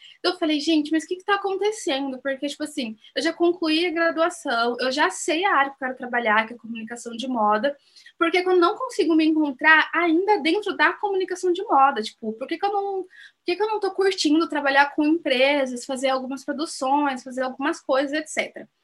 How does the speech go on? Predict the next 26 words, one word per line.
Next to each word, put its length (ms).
Aí, 580
beleza, 440
né? 220
Passou, 560
passou 320
um 80
tempo, 360
fui 180
continuando 400
trabalhando, 540
porque 260
depois, 420
entre 360
esse 180
processo, 680
eu 140
fui 140
demitida 540
da 100
agência 320
que 60
eu 60
trabalhava. 640
Então, 320
eu 120
decidi, 680